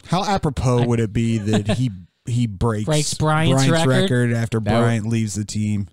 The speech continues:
Speaker 3: Well, you know what's gonna happen is it's gonna be exactly when Bryant came on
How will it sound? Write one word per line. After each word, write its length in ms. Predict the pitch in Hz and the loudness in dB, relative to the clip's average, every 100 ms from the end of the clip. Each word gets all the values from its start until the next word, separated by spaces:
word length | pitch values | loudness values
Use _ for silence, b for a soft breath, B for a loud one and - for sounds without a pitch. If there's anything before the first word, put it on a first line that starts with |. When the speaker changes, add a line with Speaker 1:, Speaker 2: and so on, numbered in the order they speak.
| - | 0
Speaker 3:
Well, 180 | 139 | 2
you 80 | 135 | 4
know 100 | 143 | 2
what's 120 | 131 | 2
gonna 160 | - 120 | 0 -2
happen 340 | 113 139 - 110 | 0 0 0 -2
is 180 | 98 | -2
it's 120 | 98 - | -4 -2
gonna 180 | 113 | -2
be 200 | 98 104 | 0 0
exactly 460 | 98 90 107 104 107 | 0 -2 -4 -2 -2
when 340 | 98 98 92 - | 0 -2 -2 -8
Bryant 360 | 104 107 117 98 | -4 -2 -2 -4
came 180 | 107 92 | -6 -6
on 240 | 90 85 | -6 -8